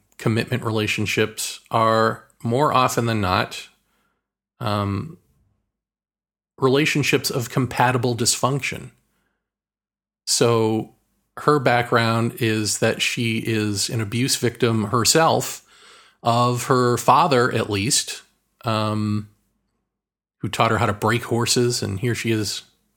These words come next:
breaking Johnny Depp and trying to break the public. Um, but yeah, he was an, a, a physically abusive and mentally abusive person, and Johnny Depp came from an abusive background with his mom.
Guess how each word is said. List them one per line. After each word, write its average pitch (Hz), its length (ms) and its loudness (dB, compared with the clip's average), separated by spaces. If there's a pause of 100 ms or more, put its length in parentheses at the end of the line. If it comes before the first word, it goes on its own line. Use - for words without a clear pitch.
(500)
breaking 123 340 2
Johnny 127 240 2
Depp 151 220 2
and 107 100 -2
trying 127 200 2
to 110 40 -2
break 151 300 0
the 139 80 -2
public. 165 520 0 (840)
Um, 131 720 -2
but 160 420 0
yeah, 123 360 0
he 180 180 0
was 165 160 0
an, 160 80 2
a, 131 300 2
a 131 60 0
physically 156 480 2
abusive 120 460 0
and 107 100 0
mentally 131 320 2
abusive 110 500 -2
person, 104 420 0
and 131 120 0
Johnny 143 240 2
Depp 139 300 0
came 123 260 0
from 113 480 0
an 120 120 0
abusive 107 420 -2
background 113 500 2
with 113 120 -2
his 110 180 -2
mom. 107 520 0